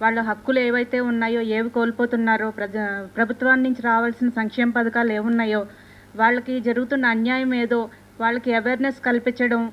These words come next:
ఒకటి. ఇంకొకటి, ప్రజల్లో రాజకీయ పరంగా వాళ్ళకి చైతన్యం కలిగించడం, ఆ, వాళ్ళలో ప్రశ్-, ఆలోచన ధోరణి రగిల్చడం, ఆ, అదొక పాయింట్ సార్. సెకండ్ పాయింట్ వచ్చేసి, సమస్య ఎక్కడుందో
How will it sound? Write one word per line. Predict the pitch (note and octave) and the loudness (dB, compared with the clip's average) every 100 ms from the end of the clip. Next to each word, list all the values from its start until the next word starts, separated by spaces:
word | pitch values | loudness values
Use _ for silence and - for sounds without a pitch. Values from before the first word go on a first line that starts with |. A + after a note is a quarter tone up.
| - - - - | -12 -20 -20 -8
ఒకటి. | A3+ A3+ A#3+ A#3 - - | -4 -2 0 -2 -4 -8
ఇంకొకటి, | B3 B3 C4+ C#4 | -2 0 0 0
ప్రజల్లో | B3+ A#3+ B3+ C4 C4+ C4+ | 0 0 0 0 0 2
రాజకీయ | B3+ A#3 A#3 - C4+ | 4 4 2 -4 -4
పరంగా | C4+ B3+ B3+ B3+ C4 | -2 -2 0 0 2
వాళ్ళకి | B3+ B3 B3+ A#3+ | 2 0 -4 -2
చైతన్యం | A#3 B3+ B3+ | 0 0 0
కలిగించడం, | C4 A#3 A#3 A#3 A#3 A3+ A3+ - - - - - - | 0 0 0 0 -2 0 -2 -4 -20 -20 -20 -16 -8
ఆ, | G#3+ G#3 | -8 0
వాళ్ళలో | A3+ B3 C4+ C4+ | 0 2 0 -2
ప్రశ్-, | C4 B3+ B3 - - | 0 -4 -4 -18 -2
ఆలోచన | B3+ B3+ D4 D4 D4+ | 6 8 6 4 4
ధోరణి | C4 C#4+ C#4+ D4 | 6 4 4 2
రగిల్చడం, | B3 A3+ C4+ B3+ C#4+ B3 A#3+ - - A#3 | 2 0 -2 2 2 4 0 -4 -10 0
ఆ, | A#3+ B3+ | 0 2
అదొక | B3 C4+ | 2 2
పాయింట్ | C4 A#3 B3+ A#3+ | 2 0 0 -2
సార్. | - A#3 E4 - - - - | -4 -4 -4 -8 -18 -20 -20
సెకండ్ | - B3 D4 D4 | -6 -2 0 2
పాయింట్ | D4 C#4+ B3+ | 2 2 0
వచ్చేసి, | A#3+ B3+ B3 A#3+ C#4+ G#4 - - - - - - - - - - - - C4 | 0 0 0 0 -2 -4 -16 -20 -20 -20 -20 -20 -20 -20 -20 -20 -20 -4 0
సమస్య | C4+ C#4+ D4 | 2 2 -2
ఎక్కడుందో | C4 C4+ C4+ C4 B3+ A#3+ | 0 2 2 2 0 -2